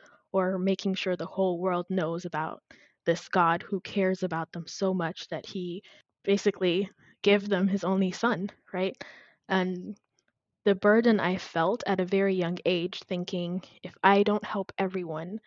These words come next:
they're going to hell." And for a long time, I had nightmares because of it. And I kept thinking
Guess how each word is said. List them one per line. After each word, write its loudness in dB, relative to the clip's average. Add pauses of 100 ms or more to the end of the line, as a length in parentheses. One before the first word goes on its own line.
(400)
they're 6
going -2
to -6
hell." 0 (280)
And -2
for 6
a 6
long 4
time, -2
I 0
had 4
nightmares -2
because -6
of -10
it. -4 (480)
And -6 (600)
I 2
kept 0
thinking 0